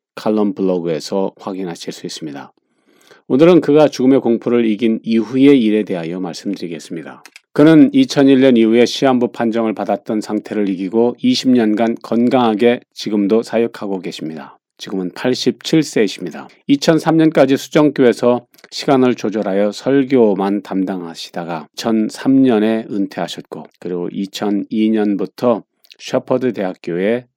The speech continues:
특강을 하신 이후로 외래 강사로 강의를 시작했습니다. 그리고 이천팔 년에 셰퍼드 대학교의 신학대학의 학장으로 취임하셨습니다. 제가 그를 만난 것은 이천오 년, 저도 당시 외래 강사를 할 때였고, 그의 강의를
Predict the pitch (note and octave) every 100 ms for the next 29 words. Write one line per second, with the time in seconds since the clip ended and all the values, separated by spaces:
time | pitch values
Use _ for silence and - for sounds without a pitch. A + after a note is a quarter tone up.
0 | _ _ _ - - E3 C#3 G#2+ F2+ G2
1 | F#2 G#2 F#2 E2 E2+ G2 G#2 _ _ _
2 | _ - G#2+ A2 A2+ G2+ G2 - E2+ -
3 | F2+ F2 E2+ - F2 E2 - D#2+ D#2+ E2+
4 | F2+ G2+ F#2+ G#2+ G#2 G#2+ F#2+ F#2 F#2 -
5 | A#2 A2+ G#2 F#2 - G2 F2+ - A#2 G#2+
6 | - G#2 F2 G2+ A#2 A#2 _ - A#2+ A2
7 | F#2 E2 - F2+ F2 - - D#2+ - -
8 | C3 D3+ D3+ C#3 C#3+ B2 A#2 A2 G#2+ C3+
9 | A2+ G2+ B2 G#2+ F#2 F2+ A#2 - _ _
10 | _ _ - G#2 G#2+ G2 F#2 - G#2 F#2+
11 | G#2 A2+ G2+ F#2+ F#2 F#2+ F#2 E2+ D#2+ -
12 | E2 - A#2 B2 - B2 A#2+ G#2+ G#2+ G#2
13 | G#2+ A2